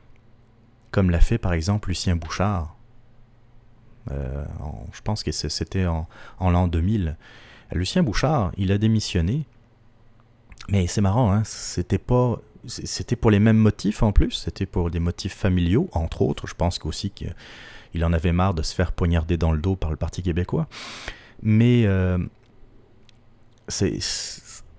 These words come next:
on voit ces deux individus. On a d'un côté Lucien Bouchard, puis on peut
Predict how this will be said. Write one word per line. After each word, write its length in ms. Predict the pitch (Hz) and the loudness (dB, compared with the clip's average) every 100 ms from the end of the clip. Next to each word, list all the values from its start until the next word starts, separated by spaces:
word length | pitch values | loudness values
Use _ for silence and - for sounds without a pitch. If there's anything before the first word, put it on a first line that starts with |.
| - - - - | -20 -20 -6 0
on 120 | 107 | 2
voit 240 | 110 165 - - - - - - - - | 2 0 -2 -14 -20 -20 -20 -20 -20 -10
ces 200 | - 113 - | -4 -4 -4
deux 320 | 101 127 143 120 | 2 6 6 6
individus. 500 | 101 101 98 101 143 | 4 -2 -4 0 2
On 120 | 110 | 4
a 100 | 104 | 4
d'un 160 | 107 104 | 4 2
côté 320 | 110 104 127 | 2 0 0
Lucien 340 | 104 - 104 | 0 0 0
Bouchard, 460 | 95 92 113 117 101 | 0 -2 0 0 -2
puis 140 | - | -4
on 100 | 85 | -6
peut 300 | - 98 95 | -4 -2 -2